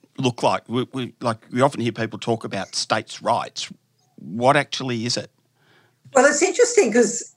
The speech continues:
Speaker 2: in the Constitution, the state, state powers are actually unlimited 'cause, as we remember, it was the states that formed the Federation, except when state law contradicts Commonwealth law. So state rights,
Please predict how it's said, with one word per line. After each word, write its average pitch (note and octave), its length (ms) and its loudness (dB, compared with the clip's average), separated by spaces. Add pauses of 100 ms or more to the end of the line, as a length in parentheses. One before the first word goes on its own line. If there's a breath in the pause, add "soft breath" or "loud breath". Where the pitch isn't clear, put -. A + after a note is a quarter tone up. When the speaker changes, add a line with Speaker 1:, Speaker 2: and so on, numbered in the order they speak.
(160)
Speaker 2:
in D#4 160 2
the F4 140 2
Constitution, G#3 1080 2 (240)
the C4 80 4
state, C#4 320 2
state D#4+ 280 4
powers B3+ 320 4
are - 80 0
actually G3+ 300 0
unlimited E3 560 -4
'cause, F3+ 200 -6
as F3 180 -4
we F3 60 -2
remember, D3+ 360 -4
it D#3 80 -6
was - 120 -12
the D3+ 60 -12
states - 340 -6
that - 120 -20
formed C#3+ 220 -10
the - 40 -20
Federation, D3+ 680 -6 (260 loud breath)
except A#3+ 300 2
when G#3 100 2
state F3+ 400 2 (280)
law F3 260 2
contradicts E3 600 -4
Commonwealth D3+ 560 -6
law. C3 180 -10 (840 loud breath)
So A#3+ 380 6
state D4 500 2
rights, G3 720 2